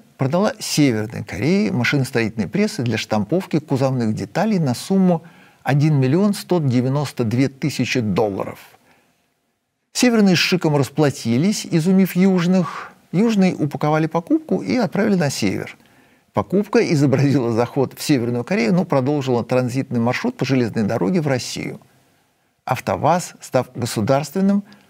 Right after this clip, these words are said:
охотно отождествляет себя с ним, считая, что отныне государство — это я. Поэтому «автоваз» полагает, что у него все схвачено и ему все должны,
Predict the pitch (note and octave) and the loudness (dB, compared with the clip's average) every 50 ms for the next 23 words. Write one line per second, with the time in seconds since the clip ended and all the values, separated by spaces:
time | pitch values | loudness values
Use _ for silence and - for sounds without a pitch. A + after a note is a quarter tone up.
0 | _ _ _ _ _ _ _ _ _ - - D#3 - A#3+ B3+ - G3 - - - | _ _ _ _ _ _ _ _ _ -2 -2 0 0 -2 -2 0 -2 -6 -4 -2
1 | - D3 C#3 E3 D3+ C3+ C#3 C#3+ C3+ - F#3 G3+ G#3 G3+ F#3 - - F3+ F3 F3+ | -4 -2 0 0 0 2 0 -2 -2 0 0 2 2 2 0 0 0 0 0 0
2 | - - G3 G3 F#3 - - D#3 C#3 D#3+ D#3 C#3+ - - C#3 C3+ - - F3+ F3 | 0 0 0 0 2 2 0 0 0 0 0 0 0 0 -2 -2 0 0 0 0
3 | D#3+ C#3 C3 B2 - C3+ B2+ F3 F3 D3+ - - C3+ B2+ B2 - B2 A2 G#2+ G2 | 2 0 -2 -2 -2 0 0 0 -2 -2 0 0 0 0 2 0 -2 -2 -2 -4
4 | - - - - _ _ _ _ _ _ _ _ _ _ _ _ - G3+ A3 - | -6 -8 -10 -16 _ _ _ _ _ _ _ _ _ _ _ _ -2 -2 0 2
5 | A3+ G3+ F#3+ - - C#3+ C3+ - - F#3+ G3+ A3 - - F#3 F#3 F#3 F#3+ A3+ A3+ | 2 0 0 0 0 -2 -2 0 0 -2 0 0 -2 -2 0 0 0 0 0 0
6 | A3+ G#3+ - - - F3 F3+ F#3 F3+ E3 - - E3 D3+ - - G3+ A3 A#3 A3 | 0 -2 -2 -2 0 2 2 2 2 0 0 -2 -4 -4 -4 -2 -2 -2 0 0
7 | - G3+ F3+ F3+ - - D3 D3+ D#3 D#3 D#3+ D3+ - - D3 C3 C3 C3 C3 A#2 | 0 2 2 2 0 0 0 0 0 0 -2 -4 -2 -2 0 2 2 2 2 0
8 | A#2 A2+ A2 A2 A2+ - | -4 -6 -8 -8 -8 -10